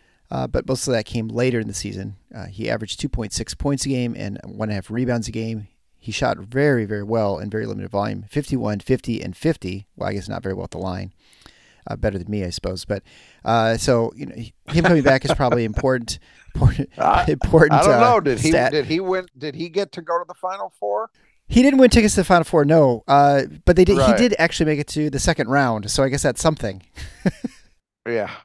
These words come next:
Speaker 2: <laughs> Um, you know, this is a guy, an interesting player. He was pretty well regarded coming in last year. They liked him, and I believe he's an Illinois kid. Um, and I, I think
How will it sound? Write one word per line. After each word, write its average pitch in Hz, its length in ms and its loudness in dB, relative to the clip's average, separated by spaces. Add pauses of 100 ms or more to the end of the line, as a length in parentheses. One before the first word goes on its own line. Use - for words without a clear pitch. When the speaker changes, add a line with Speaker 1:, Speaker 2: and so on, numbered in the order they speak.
(340)
Speaker 2:
<laughs> 147 100 -2 (440)
Um, 165 360 4 (400)
you 196 100 2
know, 190 60 2
this 220 200 -4
is 254 60 -4
a 220 60 4
guy, 196 280 4
an 175 300 -2
interesting 165 480 -10
player. 143 400 4
He 190 180 -8
was 196 380 -8 (220)
pretty 185 340 0
well 156 520 2
regarded 131 760 0 (120)
coming 127 320 -8
in 120 220 -6
last 107 380 -2
year. 104 180 -4
They 120 160 2
liked 117 400 0
him, 120 200 -4 (560)
and 113 260 2
I - 20 0
believe 147 360 -4
he's 135 160 -8
an 123 100 -8
Illinois 117 440 -4
kid. 98 420 -6 (760)
Um, 117 540 2 (1400)
and 143 160 2
I, 147 220 0
I 135 40 0
think 202 300 -2